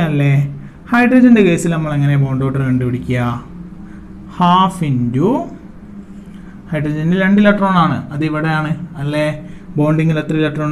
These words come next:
ഉണ്ട്? രണ്ടെണ്ണം ഉണ്ട്. ആന്റി ബോണ്ടിങ്ങിൽ ഉണ്ടോ? ഇല്ല, zero.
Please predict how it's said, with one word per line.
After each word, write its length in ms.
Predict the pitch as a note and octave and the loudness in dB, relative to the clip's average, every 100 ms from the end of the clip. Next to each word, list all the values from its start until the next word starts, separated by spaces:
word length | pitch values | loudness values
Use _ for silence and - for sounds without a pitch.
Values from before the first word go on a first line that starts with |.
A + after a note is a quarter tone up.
| D3 | 0
ഉണ്ട്? 200 | C#3+ C#3+ C#3+ C#3+ - - - - | 2 4 4 2 -4 -10 -12 -4
രണ്ടെണ്ണം 420 | B2+ C3 C3+ C3+ C3 | -2 -2 -2 -2 0
ഉണ്ട്. 200 | C3 C3+ - - - - | 2 2 0 -6 -12 -6
ആന്റി 220 | D3+ D#3+ D3+ | -2 0 0
ബോണ്ടിങ്ങിൽ 340 | D3+ D3 D3 D3 C#3 | -2 -2 -2 2 2
ഉണ്ടോ? 240 | C#3 C#3 C#3 C#3 - - B2 | 4 2 2 0 -6 -8 -4
ഇല്ല, 220 | A#2 A#2 C3 A2+ A2 A2+ | -2 0 -2 -2 -6 -6
zero. 420 | A#2 A2 A2+ C#3 | -4 -2 0 -2